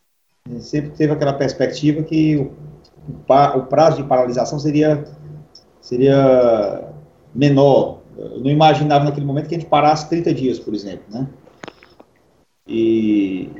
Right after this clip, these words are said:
a-, acabou havendo essas renovações de, dos decretos, né? E, e a cada renovação a gente ficava um pouco preocupado se a gente conseguia aguentar,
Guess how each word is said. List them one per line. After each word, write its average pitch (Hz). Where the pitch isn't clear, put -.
a-, -
acabou 127
havendo 139
essas -
renovações 135
de, 113
dos 107
decretos, 117
né? 113
E, -
e 110
a 120
cada 123
renovação 131
a 127
gente 123
ficava 117
um 120
pouco 120
preocupado 131
se -
a 123
gente 131
conseguia 131
aguentar, 127